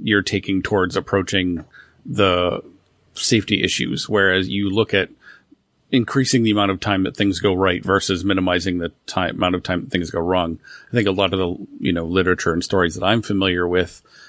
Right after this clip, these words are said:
uh, focus on the pathological cases like the Nut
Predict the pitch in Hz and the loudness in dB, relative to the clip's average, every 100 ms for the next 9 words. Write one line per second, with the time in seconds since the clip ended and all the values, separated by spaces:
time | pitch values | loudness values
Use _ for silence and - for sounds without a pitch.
0 | _ - 110 90 87 135 123 107 107 98 | _ -2 0 2 2 0 0 0 2 2
1 | 101 90 92 90 92 - 87 - _ - | 0 0 0 0 -2 -2 -4 -4 _ -2
2 | 101 85 87 82 87 - 87 90 | -2 0 -4 -2 -4 -2 -2 0